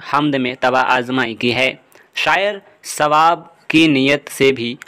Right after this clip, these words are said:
हम्द लिखता है। उर्दू हम्द लिखने को बाइस खैर व बरकत और उज्र व सवाब समझा जाता है। अगला सवाल है, सवाल नंबर दो है, हम्द, मनक़बत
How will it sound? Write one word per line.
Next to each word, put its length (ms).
हम्द 200
लिखता 280
है। 220
उर्दू 300
हम्द 340
लिखने 440
को 140
बाइस 460
खैर 300
व 100
बरकत 420
और 280
उज्र 200
व 240
सवाब 540
समझा 360
जाता 280
है। 160
अगला 200
सवाल 260
है, 340
सवाल 260
नंबर 180
दो 160
है, 240
हम्द, 380
मनक़बत 600